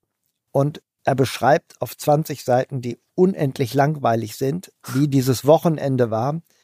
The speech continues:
bei seinem Vater, dass es Apfelkuchen gab und dass sie mal zur Oder runtergingen und, und also, also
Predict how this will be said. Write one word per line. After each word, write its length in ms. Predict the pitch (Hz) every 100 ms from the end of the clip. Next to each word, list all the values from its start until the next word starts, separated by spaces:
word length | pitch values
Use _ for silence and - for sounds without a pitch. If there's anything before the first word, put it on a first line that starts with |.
| _ _ -
bei 140 | 123
seinem 300 | 117 113 107
Vater, 440 | - 117 123 175 - _ _ _ _ _ _ _
dass 220 | 123 131
es 160 | 127 -
Apfelkuchen 760 | 160 - 143 - 143 117 135
gab 320 | 120 110 107
und 160 | - 110
dass 120 | 117
sie 100 | 113
mal 220 | 110 107
zur 180 | - 143
Oder 240 | 147 147 135
runtergingen 760 | 135 123 127 113 113 113 113
und, 240 | 117 107 -
und 160 | 123 -
also, 280 | 151 156 147 _ _ _ _ _ _
also 160 | 139